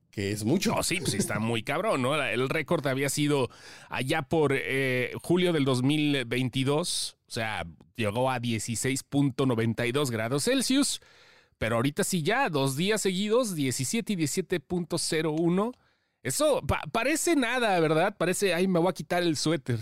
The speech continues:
Speaker 2: No, no, no, no, no. Esto sí afecta de sobremanera al planeta. Este calentamiento significa que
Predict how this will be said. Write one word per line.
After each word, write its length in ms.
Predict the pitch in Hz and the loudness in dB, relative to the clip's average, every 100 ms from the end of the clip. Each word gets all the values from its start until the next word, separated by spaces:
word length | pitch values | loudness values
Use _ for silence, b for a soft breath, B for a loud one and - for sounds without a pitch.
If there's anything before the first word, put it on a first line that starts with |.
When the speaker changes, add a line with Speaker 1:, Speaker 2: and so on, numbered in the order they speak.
| - | -4
Speaker 2:
No, 420 | 123 147 147 143 127 | -2 2 2 2 2
no, 160 | 120 | 2
no, 200 | 117 110 | 2 0
no, 120 | 110 | -2
no. 160 | 104 110 156 | -6 -6 -4
Esto 460 | 202 - 233 214 | -4 -2 -2 -2
sí 260 | - - 220 | -2 -2 0
afecta 680 | 202 - 196 - 214 214 214 b b b b | 0 -2 -4 -2 -2 -2 -2 b b b b
de 220 | 127 175 | -4 -2
sobremanera 1080 | 165 175 156 151 151 147 143 175 190 156 123 | 2 2 2 2 2 2 0 0 0 0 -2
al 140 | 113 104 | -2 -2
planeta. 640 | 117 113 123 107 160 202 | 0 0 -2 0 -2 -2
Este 280 | 151 - 190 | -2 -2 -2
calentamiento 720 | 160 135 120 123 139 151 160 | 0 0 0 0 0 0 -2
significa 720 | - 123 113 - 156 165 185 - _ _ _ _ | -2 -2 -2 -4 -4 -4 -4 -8 _ _ _ _
que 260 | - 294 | -4 -4